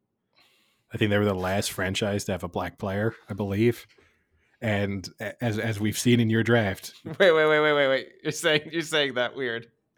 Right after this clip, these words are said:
Speaker 2: <laughs> They're not the last team to have a black player. <laughs>
Speaker 1: They were the
Speaker 2: They were
Speaker 1: last.
Speaker 2: <laughs>
Speaker 1: They
Speaker 2: like,
Speaker 1: took
Speaker 2: the
Speaker 1: the
Speaker 2: way
Speaker 1: longest period of time to have one,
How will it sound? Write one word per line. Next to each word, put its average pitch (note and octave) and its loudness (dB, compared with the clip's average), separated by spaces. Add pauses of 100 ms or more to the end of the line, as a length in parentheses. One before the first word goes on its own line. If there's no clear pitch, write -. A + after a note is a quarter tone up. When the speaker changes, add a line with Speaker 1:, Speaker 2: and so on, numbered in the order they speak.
Speaker 2:
<laughs> - -16
They're G3 4
not E3 2
the D#3 -2
last C#3+ 2
team B2+ -4
to A#2+ -2
have B2 0
a A#2+ -8
black A#2 -2
player. A2 -4 (180)
<laughs> - -2
Speaker 1:
They A#2+ 8
were B2+ 10
the A#2 8
Speaker 2:
They A2 8
were - 6
Speaker 1:
last. F#3 4
Speaker 2:
<laughs> - -2
Speaker 1:
They A3+ 4
Speaker 2:
like, G#3+ 2
Speaker 1:
took C#3 6
Speaker 2:
the F#3 4
Speaker 1:
the F#3 10
Speaker 2:
way F#3+ 8
Speaker 1:
longest A2+ 6
period G#2 4
of F2 -8
time E2+ -4
to E2+ 0
have D#2 -6
one, D#2+ -10